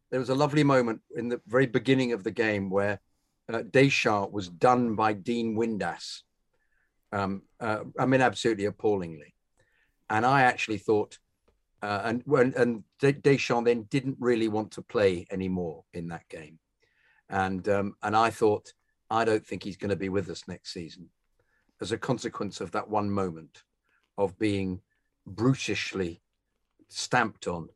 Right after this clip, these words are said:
and nothing happening. And, uh, and had, having a slight confrontation with Windass. And Windass, of course, was the, you know, the darling of the Bradford crowd.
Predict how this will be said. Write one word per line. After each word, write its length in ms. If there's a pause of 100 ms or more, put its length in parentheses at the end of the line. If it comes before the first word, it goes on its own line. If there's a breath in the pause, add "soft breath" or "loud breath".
(120)
and 120
nothing 340
happening. 420 (800)
And, 320
uh, 280
and 100
had, 180
having 420
a 40
slight 300
confrontation 680
with 180
Windass. 460
And 100
Windass, 400
of 60
course, 300
was 260 (520)
the, 140
you 60
know, 140
the 100
darling 500
of 100
the 100
Bradford 480
crowd. 460